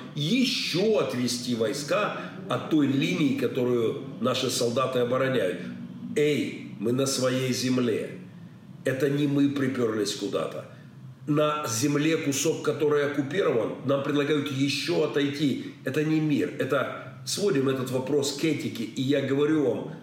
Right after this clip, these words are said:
господа сторонники этого плана, это, это зло, это неэтично, как богослов, как пастор, как человек, понимающий в том, в чем вы не понимаете. Это зло.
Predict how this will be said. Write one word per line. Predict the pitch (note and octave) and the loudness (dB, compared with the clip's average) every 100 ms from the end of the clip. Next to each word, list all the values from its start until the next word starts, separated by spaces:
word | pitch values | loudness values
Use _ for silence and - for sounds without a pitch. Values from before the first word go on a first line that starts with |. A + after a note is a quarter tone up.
| - | -10
господа | A2+ C3+ - C3+ A#2+ C#3 C#3 C3 C3+ C3+ | 0 0 2 0 2 2 2 -2 -4 -6
сторонники | C#3 C#3+ C3 C#3 C#3 B2 | -2 0 2 2 2 0
этого | C3 C3+ | 0 0
плана, | A2+ A2+ C3+ B2 G#2+ - - - - | 0 0 0 0 -2 -4 -10 -10 -2
это, | C3 B2+ C3+ A2+ - - - - - - | 0 2 0 0 -6 -10 -14 -14 -12 -4
это | C3+ C#3 | -2 0
зло, | A#2 - A#2+ C3+ C#3 A#2+ - | 0 0 0 2 2 2 0
это | - A#2 | -2 -2
неэтично, | A#2+ C3+ C#3 B2 - - C3 - - F2+ | 0 0 0 -2 -4 -4 -4 -2 -2 -4
как | - A2+ G#2+ | -2 -2 0
богослов, | B2+ A#2+ B2+ C3 A#2+ - | -2 0 0 0 -2 0
как | A#2+ A2 - | -2 -4 -2
пастор, | B2+ G#2 - G2 - - - - - - - | -2 -2 -2 -4 -6 -10 -16 -16 -20 -14 -2
как | B2 A#2+ - | 0 0 -2
человек, | - C#3+ C#3+ D3+ - - | 0 2 2 2 0 0
понимающий | C3+ C#3 D3 D3 C3+ - C3+ | 2 2 2 2 2 0 -2
в | A2+ - - - | -2 -6 -8 0
том, | E3+ D#3+ | 2 2
в | - | 0
чем | D3 D3 C3+ | 0 2 2
вы | D3+ | 2
не | C#3 | 2
понимаете. | C3+ C3+ C3+ B2+ C3 G2+ F#2 - - - - - - - - - - | 2 2 2 2 2 2 0 -4 -14 -16 -20 -20 -20 -20 -20 -10 2
Это | C#3+ D3 D#3+ | 2 4 2
зло. | C3 B2+ D#3 C#3 - - | 2 2 4 4 2 -2